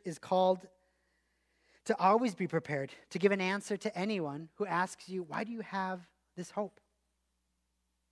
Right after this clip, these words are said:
To give the reason, "Why, why, why do you have this hope in you? Why are you not devastated with how the way, the way our country and our world is going right now? How are you not hopeless because you're going through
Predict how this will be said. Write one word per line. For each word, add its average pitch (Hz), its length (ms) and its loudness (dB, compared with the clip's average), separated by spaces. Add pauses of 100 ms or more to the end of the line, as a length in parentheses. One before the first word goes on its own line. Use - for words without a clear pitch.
(600)
To 165 60 -4
give 220 220 2
the 240 120 2
reason, 202 300 0
"Why, 214 240 4
why, 208 160 0
why 214 160 4
do 247 60 2
you 247 60 2
have 220 100 -2
this 202 140 -6
hope 202 300 0
in 185 160 -2
you? 156 100 -4 (280)
Why 226 180 6
are 294 80 4
you 269 160 2
not 180 320 0
devastated 156 920 2 (300)
with 165 160 0
how 175 220 4
the 170 100 0
way, 170 460 0 (120)
the 160 100 -2
way 160 400 2
our - 100 -6
country 180 600 -6 (280)
and 151 100 -4
our 147 60 0
world 147 240 0
is 139 100 -8
going 147 280 -6
right 139 200 -14
now? 127 160 -16 (460)
How - 160 6
are 277 100 6
you 285 160 2
not 220 160 4
hopeless 170 720 2 (260)
because 170 260 -4
you're 170 120 -2
going 170 300 2
through 165 300 -4